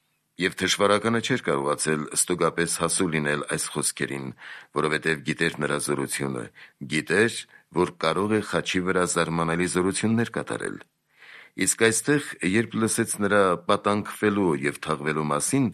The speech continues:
հավաստի կերպով իմացավ, թե ինչ որ հրեաները բաղձում են, այն է կատարվելու նրա վրա։ Արդ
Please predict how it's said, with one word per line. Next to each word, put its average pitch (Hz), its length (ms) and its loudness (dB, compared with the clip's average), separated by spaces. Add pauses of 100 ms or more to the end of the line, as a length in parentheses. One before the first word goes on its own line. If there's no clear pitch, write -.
(440)
հավաստի 82 520 0
կերպով 92 440 0
իմացավ, 87 480 0
թե 95 140 0 (140)
ինչ 139 280 4
որ 113 240 2
հրեաները 98 540 2
բաղձում 87 520 2
են, 82 160 2 (100)
այն 107 300 2
է 71 160 2
կատարվելու 73 680 -2
նրա 67 220 -2
վրա։ - 240 -6 (1300)
Արդ 92 480 2